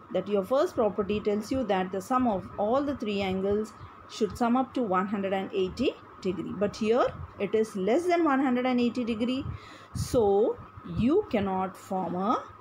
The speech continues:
triangle. So a triangle cannot be formed. Okay, so you have to write that as one hundred and sixty-five degree is less than one hundred and eighty degree,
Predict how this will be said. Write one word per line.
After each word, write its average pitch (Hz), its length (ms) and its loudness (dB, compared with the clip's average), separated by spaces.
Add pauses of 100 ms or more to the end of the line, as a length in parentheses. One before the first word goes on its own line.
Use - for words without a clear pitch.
(200)
triangle. 180 440 -2
So - 240 -6
a 196 80 -2
triangle 208 600 -2
cannot 180 480 -4
be 240 220 2 (600)
formed. - 580 -10 (580)
Okay, 349 200 -2
so 269 140 0
you 202 180 0
have 196 160 -2
to 240 80 0
write 220 320 2
that 180 220 -2 (400)
as 196 180 0
one 233 200 2
hundred 240 220 2
and 240 140 2
sixty-five 247 520 -2
degree 233 380 -2
is 190 200 -2
less 240 220 2
than 311 180 2
one 294 160 0
hundred 277 300 2
and 277 140 2
eighty 254 260 0
degree, 302 340 0